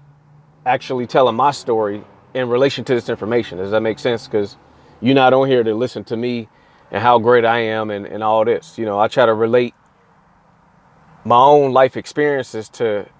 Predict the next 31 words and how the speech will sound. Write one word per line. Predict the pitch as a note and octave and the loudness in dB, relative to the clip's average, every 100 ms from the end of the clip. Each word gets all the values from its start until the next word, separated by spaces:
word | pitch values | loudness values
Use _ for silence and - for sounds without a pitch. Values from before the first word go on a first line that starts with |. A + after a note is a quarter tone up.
| _ _ - | _ _ -2
to | B2 | 0
an | A2 | 2
example | G#2+ G#2+ C#3+ C3+ A2+ G#2+ | 0 2 2 2 -2 -2
to | A2 | 0
help | B2+ B2 _ _ _ - | 2 2 _ _ _ -14
improve | A2 - C3+ G#2 | -10 -6 -6 0
your | C#3 D3+ | 4 4
life, | G2 D#2 _ _ | 2 -4 _ _
because | - G#2+ | -16 -14
this | A2 B2 | -12 -10
is | |
about | A2 A2+ G2+ - | -2 -2 -2 -8
you. | A2+ - _ _ _ | -12 -12 _ _ _
So | - G#2+ F#2 _ _ _ _ _ _ _ _ | -2 -2 -2 _ _ _ _ _ _ _ _
just | B2 A2+ | -16 -6
get | B2 | -2
that | A#2 | 2
out | A#2 G2+ | 2 2
the | F#2+ | -2
way. | E2+ - - | -4 -6 -4
Now, | B2 A#2 E2+ _ _ _ _ _ _ _ _ _ _ _ _ - - _ - | 0 0 -2 _ _ _ _ _ _ _ _ _ _ _ _ -20 -20 _ 0
what | C#3 | 2
I'm | D#3 | 4
about | D#3 C#3+ | 2 -2
to | |
share | B2 E3+ F#3 | -4 0 0
with | F3+ | -2
you | D#3 | -4
right | C#3 C3+ | 0 0
now, | B2 B2+ A#2+ A#2 - _ _ _ _ _ - | -2 -4 -4 -6 -10 _ _ _ _ _ -8
uh, | B2 A#2 A2 | -2 0 0